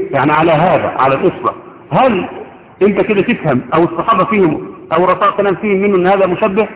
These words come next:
ده لو كان هذا مشبه كان الرسول صلى الله عليه وسلم قال: "خفيف، كلامك ده تشبيه وكفر وضلال". لكن الرسول عجب تصديقا وضحك تصديقا لقول الحق، فإنما على ذي يعني على إصبع، هذا اللي أفهمه.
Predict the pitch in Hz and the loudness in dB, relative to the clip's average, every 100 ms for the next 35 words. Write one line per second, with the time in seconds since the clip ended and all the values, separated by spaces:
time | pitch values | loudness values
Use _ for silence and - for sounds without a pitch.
0 | - - - 170 180 185 247 254 247 220 | -18 -18 0 2 2 2 2 2 2 0
1 | 190 233 214 208 226 214 214 208 220 214 | 0 -2 -2 0 2 0 0 -2 0 -2
2 | 226 220 - 202 294 294 285 - - - | -2 -4 -2 0 0 0 -4 -12 -20 -20
3 | - - - - - 220 247 208 185 240 | -20 -20 -20 -10 0 2 2 0 0 0
4 | 226 196 - 185 240 180 175 247 - 202 | 2 -2 -2 0 2 2 2 2 0 -2
5 | 175 202 233 208 - - - - - - | 0 2 2 2 0 -4 -10 -14 -20 -16
6 | - 156 - 220 214 254 220 - - 151 | -4 -2 0 0 0 0 -2 -4 0 2
7 | 311 226 220 202 - - - - - - | 2 2 2 2 0 -4 -14 -18 -20 -20
8 | - 311 - 143 139 247 240 - 180 165 | -4 -2 -2 -4 -2 0 0 0 -2 0
9 | 180 - 185 - - 151 135 220 233 - | 0 -2 -2 -2 -2 -4 -2 -2 -2 0
10 | 185 175 220 196 - - - - - - | 0 2 2 0 0 -2 -4 -10 -14 -18
11 | - - - - - - 180 202 269 254 | -20 -20 -20 -20 -20 -4 0 4 4 4
12 | 214 254 226 175 233 165 208 196 175 180 | 2 2 2 2 0 2 0 2 2 2
13 | 160 190 - 139 107 - - - 185 208 | 2 0 -2 -4 -4 -8 -20 -4 0 0
14 | 185 214 - 120 | 0 -2 -2 -6